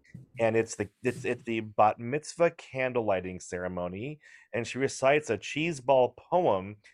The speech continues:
to introduce every single member of the Hunters team. You know, "Come on and light candle number one." It was very bar mitzvah eighties candle lighting cheese ball, and it is so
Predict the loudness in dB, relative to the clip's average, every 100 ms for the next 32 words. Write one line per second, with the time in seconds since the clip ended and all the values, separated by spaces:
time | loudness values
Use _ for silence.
0 | _ _ -4 -2 -2 0 2 4 2 -2
1 | -2 0 -2 -2 -4 -2 0 -2 -2 -2
2 | -2 -4 -6 -10 -6 -8 -10 -6 -4 -2
3 | -2 -6 -12 -20 _ _ -8 -6 -4 2
4 | 4 4 0 -6 _ _ _ -2 2 6
5 | 6 4 4 6 4 -2 -6 -4 0 0
6 | 2 0 0 0 0 0 -2 -6 -6 -6
7 | -6 -12 -6 4 6 8 6 2 0 0
8 | -2 -4 -2 0 -2 -4 -4 -4 -6 -8
9 | -12 -18 _ -16 -10 -8 0 0 0 -4
10 | -6 -8 -10 -8 -2 -2 -2 -6 _ _
11 | _ _ 2 2 4 0 0 4 4